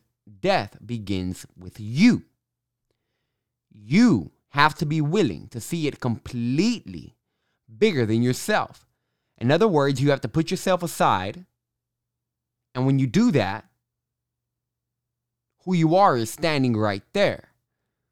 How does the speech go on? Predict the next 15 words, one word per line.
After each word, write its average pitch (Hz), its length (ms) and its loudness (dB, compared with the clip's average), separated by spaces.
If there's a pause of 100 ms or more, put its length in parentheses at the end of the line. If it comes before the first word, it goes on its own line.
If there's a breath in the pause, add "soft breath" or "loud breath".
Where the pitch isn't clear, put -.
(540)
The 143 80 -2
moment 226 460 2 (560)
you 147 220 -2
have 143 360 0
no 135 240 2
self, 160 560 -4 (1000)
you 131 140 -6
see 208 260 -4
the 151 120 2
lie 143 240 4
of 113 220 0
death 131 460 -2
with 117 140 -12
absolute 143 600 -2
clarity. 143 640 -4